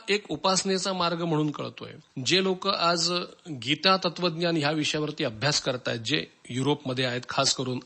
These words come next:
रशियामध्ये आहेत खास करून, ही लोक जास्त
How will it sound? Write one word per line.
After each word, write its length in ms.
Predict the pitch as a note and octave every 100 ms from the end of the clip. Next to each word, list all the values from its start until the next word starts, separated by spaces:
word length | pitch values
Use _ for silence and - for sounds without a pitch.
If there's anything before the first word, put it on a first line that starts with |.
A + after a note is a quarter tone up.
| -
रशियामध्ये 520 | C3+ F3+ F#3+ F3+ D3+
आहेत 140 | C3+ -
खास 220 | C3 B2+
करून, 200 | - B2 B2+ - -
ही 160 | - A3
लोक 200 | A3 A#3
जास्त 360 | F3+ D#3+ -